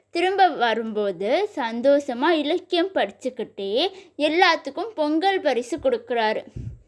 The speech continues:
இதுதான் வாணிதாசனோட இந்த மூணு ஆப்ஷன்ல இருக்கக்கூடிய நூல்களோட ஷார்ட்கட். என்னது? வாணிதாசன்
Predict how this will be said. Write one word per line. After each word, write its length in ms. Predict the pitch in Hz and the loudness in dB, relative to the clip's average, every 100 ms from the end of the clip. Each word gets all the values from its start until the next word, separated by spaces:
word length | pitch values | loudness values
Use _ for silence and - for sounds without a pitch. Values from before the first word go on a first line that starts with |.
| _ _ _ | _ _ _
இதுதான் 460 | 240 226 269 339 240 | -8 2 4 4 2
வாணிதாசனோட 1300 | 226 247 285 302 247 247 214 - 226 202 202 294 - | 0 2 2 2 2 0 0 -4 -8 -6 -2 0 2
இந்த 280 | 320 330 349 | 2 2 2
மூணு 240 | 311 294 | 2 2
ஆப்ஷன்ல 560 | 254 233 - 240 214 214 | 2 0 -4 -8 -4 -4
இருக்கக்கூடிய 520 | 208 208 202 220 208 330 285 | -4 -6 -10 -4 0 2 2
நூல்களோட 760 | 269 262 240 226 214 190 226 381 | 2 2 2 0 0 0 0 2
ஷார்ட்கட். 520 | 349 277 - 226 220 _ _ _ _ _ _ - | 4 2 0 -12 -12 _ _ _ _ _ _ -8
என்னது? 380 | 233 226 226 359 622 - _ _ _ _ _ - - - - | -4 0 4 4 2 -2 _ _ _ _ _ -12 -10 -10 -6
வாணிதாசன் 880 | 214 220 240 285 285 294 294 359 | -2 0 2 4 6 4 4 2